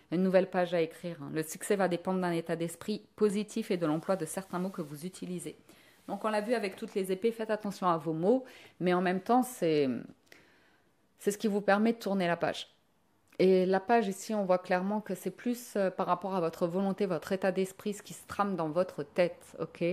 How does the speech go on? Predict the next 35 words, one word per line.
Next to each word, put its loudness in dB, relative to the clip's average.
Attendez-vous 4
à 6
faire -2
aboutir -4
un -2
projet -2
qui -12
vous -6
tient -6
à -4
cœur. -4
C'est -8
magnifique -2
cette -10
carte. -16
C'est -4
vraiment 0
très -4
très -2
beau. 4
Donc -4
euh, -2
saisissez 0
votre 2
chance, -2
hein, -6
sur -8
le -8
triomphe. -4
Là, 2
c'est, -2
c'est -6
du -4
bonheur, -2
hein. -6